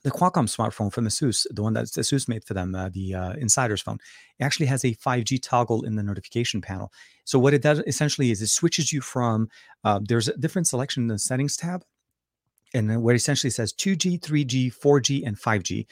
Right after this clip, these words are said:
And that's the connection that, that's the selection that's already pre-made out of the box. You just need to check the one that's right under it. It says two G, three G, four G,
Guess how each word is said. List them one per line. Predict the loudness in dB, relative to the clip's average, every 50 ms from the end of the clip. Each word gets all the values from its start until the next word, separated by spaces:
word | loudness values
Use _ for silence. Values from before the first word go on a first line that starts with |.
| -14 -20 -20 -16 _ -4
And | 0 2
that's | 2 2 2 0 -2
the | -2
connection | 0 0 0 0 0 -2 -2 -2 -2 -2 -4 -4
that, | -2 -2 -2 -2 -2 -2
that's | -2 -2 -2 -4
the | -4 -4
selection | -4 0 0 0 0 0 0 -2 -2
that's | -2 -4 -4 -4
already | -2 -2 -2 -2 -2
pre-made | -4 -4 -2 -2 0 0 0 -2 -2 -4
out | -6 -6 -6
of | -6
the | -6 -8
box. | -8 -10 -10 -12 -16 -20 _ -20 -20 -20 _ _ _ -4
You | -2 -2
just | 0 0 0
need | 0 0
to | -2
check | -2 -2 -2 0 0
the | 0
one | 0 0 0
that's | -2 -4 -2 0
right | 0 2 2
under | 0 0 -2 -2 -2
it. | -4 -4
It | -4
says | -4 -4 -4
two | -4 -4 -2 -2 -2
G, | 0 -2 -2 -2
three | -2 -2 -4 -2
G, | -2 -2 -4 -4 -4
four | -6 -4 -2 0 0 0
G, | -2 -6 -12